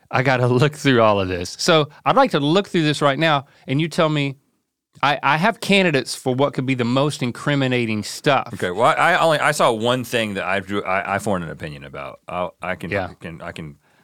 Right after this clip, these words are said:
Speaker 1: I know what you're talking about.
Speaker 2: I can
Speaker 1: Now,
Speaker 2: withhold it.
Speaker 1: now, first of all,
Speaker 2: But I'm also guilty of it.
Speaker 1: the first, really? The first,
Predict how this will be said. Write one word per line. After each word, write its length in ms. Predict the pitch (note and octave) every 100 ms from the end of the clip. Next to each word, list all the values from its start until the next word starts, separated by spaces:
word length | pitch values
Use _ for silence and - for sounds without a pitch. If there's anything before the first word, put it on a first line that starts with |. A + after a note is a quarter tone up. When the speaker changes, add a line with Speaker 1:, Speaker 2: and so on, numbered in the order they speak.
| _
Speaker 1:
I 80 | G#2
know 180 | G2 F#2
what 160 | F2
you're 60 | F2+
talking 340 | - E2+ E2+
about. 280 | E2 D#2+ - _ _ _ _ -
Speaker 2:
I 100 | G#2
can 100 | -
Speaker 1:
Now, 120 | A#2
Speaker 2:
withhold 300 | A2 A2 F2
it. 200 | D#2+ - _ _ -
Speaker 1:
now, 120 | D3+
first 300 | D3 A#3+ A3
of 80 | D#3+
all, 120 | C#3 C#3+
Speaker 2:
But 60 |
I'm 100 | E3+
also 280 | F#3+ G3+ G#3
guilty 340 | D3 E3+ D#3+ B2
of 140 | G2+
it. 180 | E2+ - _ _ _ _ _ A#2
Speaker 1:
the 160 | C#3+
first, 840 | D3 - - G#3 A#3 - - - - _ _ _ _ _ _ _ _ _
really? 500 | C#3+ F#2+ B2 A3+ - _ _
The 120 | C#3
first, 600 | C3+ - - A#3 D4 -